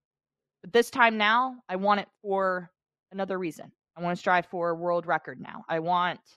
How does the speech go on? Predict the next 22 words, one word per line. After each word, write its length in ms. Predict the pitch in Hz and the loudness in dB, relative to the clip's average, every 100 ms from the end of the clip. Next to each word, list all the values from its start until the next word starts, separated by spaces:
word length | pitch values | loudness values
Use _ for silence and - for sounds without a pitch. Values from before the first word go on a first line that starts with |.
| _ _ _ _ _ _ _ _ | _ _ _ _ _ _ _ _
and 80 | 214 | 2
again, 300 | 226 240 196 | 4 6 4
I 120 | 180 | 2
think 180 | 202 226 | 0 -2
she 140 | - 220 | -2 2
wasn't 260 | 214 208 | 2 2
maybe 260 | 190 196 208 | 0 0 2
motivated, 640 | 190 202 226 240 277 302 _ _ _ _ - | 2 4 2 2 0 -2 _ _ _ _ -6
you 100 | 208 | 0
know, 100 | 208 | 0
these 220 | 208 202 | 0 -6
world 240 | 202 202 | -4 -4
championships. 680 | 202 202 202 214 214 240 220 | -4 -6 -6 -6 -6 -6 -8
Again, 220 | 180 202 | -4 -4
it's 140 | 156 - | -4 -6
just 160 | 170 - | -6 -2
earning 220 | 185 190 | -2 0
the 60 | |
medals. 480 | 180 170 139 - - _ _ _ | 0 0 -2 -8 -20 _ _ _
But 80 | - | -6
I 80 | 165 | -6
think 520 | - 220 220 - - | -4 -4 -4 -8 -20